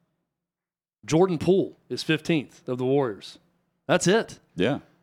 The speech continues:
Speaker 1: Outside of that, it is brand names that have been around for a long time. Damian Lillard, uh, Joel Embiid, Kevin Durant, Steph Curry, LeBron James, Giannis. I mean, it's,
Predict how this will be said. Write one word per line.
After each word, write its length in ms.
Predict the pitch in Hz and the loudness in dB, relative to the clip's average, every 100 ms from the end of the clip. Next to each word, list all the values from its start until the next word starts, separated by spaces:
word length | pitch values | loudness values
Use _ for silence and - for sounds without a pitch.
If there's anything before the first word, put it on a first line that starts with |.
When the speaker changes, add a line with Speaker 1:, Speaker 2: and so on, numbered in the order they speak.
| - | 0
Speaker 1:
Outside 400 | 160 - 196 190 | 0 2 2 2
of 100 | 156 | 2
that, 320 | 160 202 180 | 2 2 2
it 140 | 143 185 | 2 2
is 160 | 147 | 2
brand 500 | 117 131 143 180 190 | -2 0 2 2 2
names 300 | 170 185 196 | 2 2 2
that 80 | 147 | 0
have 100 | 127 | 2
been 120 | 151 | 2
around 260 | 170 170 165 | 2 0 0
for 100 | 151 | 0
a 60 | |
long 200 | 151 160 | 2 0
time. 240 | 156 165 127 | 2 0 0
Damian 480 | 131 156 175 160 139 | 0 0 2 2 2
Lillard, 380 | 151 143 101 - _ _ _ _ _ _ | 2 2 -4 -10 _ _ _ _ _ _
uh, 220 | 127 131 127 | 0 2 0
Joel 480 | 117 147 165 175 | 2 2 4 2
Embiid, 560 | 170 156 135 156 139 95 - _ _ _ _ _ - | 0 0 2 0 0 -8 -20 _ _ _ _ _ -2
Kevin 280 | 160 165 | 0 2
Durant, 540 | 170 165 165 135 - - _ _ _ _ _ _ _ - | 2 2 2 -2 -8 -20 _ _ _ _ _ _ _ -6
Steph 300 | - 147 - | 0 0 2
Curry, 300 | 175 180 147 | 2 4 2
LeBron 400 | 123 135 147 147 | 0 0 2 2
James, 580 | 151 165 127 - - - _ | 0 0 -2 -8 -12 -14 _
Giannis. 640 | - 135 170 139 - - - _ _ _ _ _ _ _ _ _ | -2 0 2 -2 -4 -6 -8 _ _ _ _ _ _ _ _ _
I 80 | 131 | 0
mean, 180 | 147 147 | 2 2
it's, 340 | 156 - - | 0 -4 -6